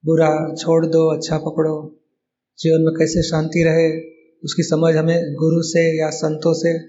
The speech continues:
प्राप्त हो जाती है। और ज्ञानी पुरुष, तो संतों से भी आगे, गुरु से भी आगे, वो आत्मज्ञानी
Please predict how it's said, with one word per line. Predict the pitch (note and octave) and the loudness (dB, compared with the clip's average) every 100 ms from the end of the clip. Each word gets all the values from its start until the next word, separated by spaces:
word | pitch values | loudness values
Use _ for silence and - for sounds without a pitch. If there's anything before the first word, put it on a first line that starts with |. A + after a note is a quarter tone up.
| _ _ _ _ | _ _ _ _
प्राप्त | D3+ D#3 - | -2 -2 -2
हो | D#3 | -4
जाती | D3+ D3+ D3 E3 D#3+ | -2 -4 -4 -6 -6
है। | E3 - _ _ _ _ _ _ - | -8 -14 _ _ _ _ _ _ -4
और | D3+ | 0
ज्ञानी | D3 D3 F#3 | 2 4 4
पुरुष, | F#3 E3+ D3+ - - - _ _ _ _ _ _ _ _ _ _ _ - | 4 2 0 -4 -10 -16 _ _ _ _ _ _ _ _ _ _ _ -8
तो | |
संतों | D3 D#3+ D#3+ E3 E3+ | 0 2 2 2 -2
से | E3 E3+ E3 | 0 0 0
भी | E3+ | 0
आगे, | E3 D#3+ D#3+ E3 | -2 0 -2 -2
गुरु | D3+ D3+ D#3 | 0 0 -2
से | - E3+ | -2 -2
भी | E3+ E3 | 0 -2
आगे, | D#3+ D#3+ E3 E3 - _ _ _ _ _ _ _ _ _ _ _ _ _ _ _ _ D#3 | -2 -4 -6 -8 -16 _ _ _ _ _ _ _ _ _ _ _ _ _ _ _ _ -8
वो | C#3+ | -8
आत्मज्ञानी | D3 F3 E3 E3 E3 E3 E3 | -2 0 2 0 0 -4 -8